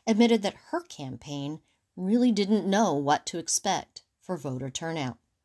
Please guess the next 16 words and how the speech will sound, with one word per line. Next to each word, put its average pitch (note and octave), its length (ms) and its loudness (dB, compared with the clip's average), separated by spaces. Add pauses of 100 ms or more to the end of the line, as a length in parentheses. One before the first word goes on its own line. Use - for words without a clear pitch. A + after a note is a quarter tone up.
(880)
I C#4 120 10
admit A#3+ 320 6
that F#3 160 0
made F3 220 -8
me E3 140 -12
feel C3+ 400 -10 (160)
a D3 100 -2
lot E3 420 0
better B2 320 -4 (300)
about D3+ 340 -4
feeling F3 300 -2
like D3 200 -8
I C#3 120 -6
was - 180 -4
flying B2+ 460 -4
blind. C3 480 -6